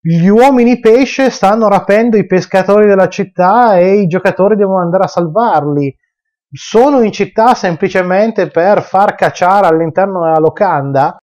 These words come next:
Ma lo sanno tutti che le locande migliori sono proprio quelle nella zona del porto.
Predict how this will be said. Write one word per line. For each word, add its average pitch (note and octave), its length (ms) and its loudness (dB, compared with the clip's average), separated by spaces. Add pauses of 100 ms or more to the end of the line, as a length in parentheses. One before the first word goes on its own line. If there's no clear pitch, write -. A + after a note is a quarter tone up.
(300)
Ma F#3 120 2
lo E3 120 2
sanno E3+ 380 0
tutti D#4 400 0
che E3+ 120 0
le D#3+ 100 2
locande E3+ 520 2
migliori E3 580 2
sono D3+ 220 -4
proprio E3 280 -2
quelle E3 300 2
nella D#3 240 2
zona D#3 220 0
del D3 160 0
porto. D3 500 2